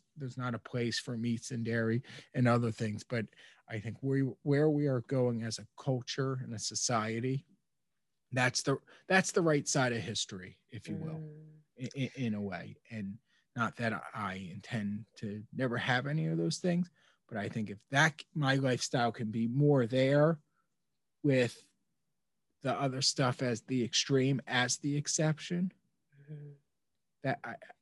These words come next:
Speaker 1: I like that. I,
Speaker 2: Ooh,
Speaker 1: I
Speaker 2: I
Speaker 1: buy
Speaker 2: like
Speaker 1: into
Speaker 2: that.
Speaker 1: it. I buy, and I believe in it.
Speaker 2: And I love that because that's how I got into this work, 'cause I was in the environmental sector before, trying to get people to pay attention to the environment and wanting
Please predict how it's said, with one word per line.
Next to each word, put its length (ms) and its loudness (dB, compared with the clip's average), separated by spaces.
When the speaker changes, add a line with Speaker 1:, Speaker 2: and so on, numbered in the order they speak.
Speaker 1:
I 100 0
like 320 0
that. 200 -10
I, 40 -4
Speaker 2:
Ooh, 100 -4
Speaker 1:
I 100 0
Speaker 2:
I 40 2
Speaker 1:
buy 60 2
Speaker 2:
like 260 4
Speaker 1:
into 140 -4
Speaker 2:
that. 160 -4
Speaker 1:
it. 180 -2
I 120 -4
buy, 280 -12
and 180 -6
I 120 -8
believe 340 -10
in 100 -16
it. 100 -18
Speaker 2:
And 120 10
I 120 12
love 420 12
that 380 8
because 240 6
that's 180 10
how 140 10
I 80 12
got 220 10
into 260 4
this 340 8
work, 240 6
'cause 100 0
I 120 12
was 120 6
in 120 4
the 60 8
environmental 640 8
sector 320 6
before, 340 6
trying 220 2
to 60 4
get 240 2
people 300 4
to 120 0
pay 180 6
attention 380 0
to 100 4
the 80 2
environment 640 6
and 100 0
wanting 320 2